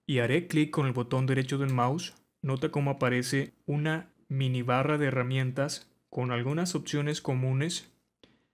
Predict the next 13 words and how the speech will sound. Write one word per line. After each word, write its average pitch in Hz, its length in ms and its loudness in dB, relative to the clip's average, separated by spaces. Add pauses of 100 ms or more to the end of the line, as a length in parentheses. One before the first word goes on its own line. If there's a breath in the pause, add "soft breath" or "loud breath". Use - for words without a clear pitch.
(140 soft breath)
También 120 260 0
aparece 131 400 0
un 139 80 0
menú 135 400 -2 (160)
con 123 180 -2
otras 165 380 0
opciones 139 640 -4 (160)
que 127 100 0
no 135 140 2
vemos 175 320 4
en 143 80 2
la 139 80 2
cinta 151 540 0